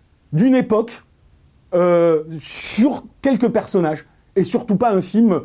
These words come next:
fondamentalement sur, euh, sur N T M. Il y a cette espèce de truc aujourd'hui, euh, de vilipender,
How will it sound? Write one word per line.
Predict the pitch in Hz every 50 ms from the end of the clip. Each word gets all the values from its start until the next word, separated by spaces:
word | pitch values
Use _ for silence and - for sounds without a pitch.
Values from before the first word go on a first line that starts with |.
| - - _
fondamentalement | - - - 190 185 175 170 170 175 147 175 156 156 170 185
sur, | 180 180 - 151 139 135
euh, | 127 117 120 - _ _ _
sur | _ - - 151 143
N | 147 147
T | 143 147
M. | 127 120 117 117 - - - _
Il | 151
y | 185
a | 185
cette | 190 240 233 240
espèce | 302 277 - - 349 349 226 180
de | 190 -
truc | - - - 330 349 349 320 -
aujourd'hui, | 220 190 165 180 190 185 190 214 277 339 320 - _ _ _ _ _ _ _ _ _ _ _ _ _
euh, | 156 160 165 160 156 151 147 147 139 143 - _ _ _ _ _ _ _ _ _ _ _ _ _ _ _
de | 135 131 202
vilipender, | 214 165 143 170 240 359 392 392 370 370 320 - 302 277 254 247 247 269 285 285 -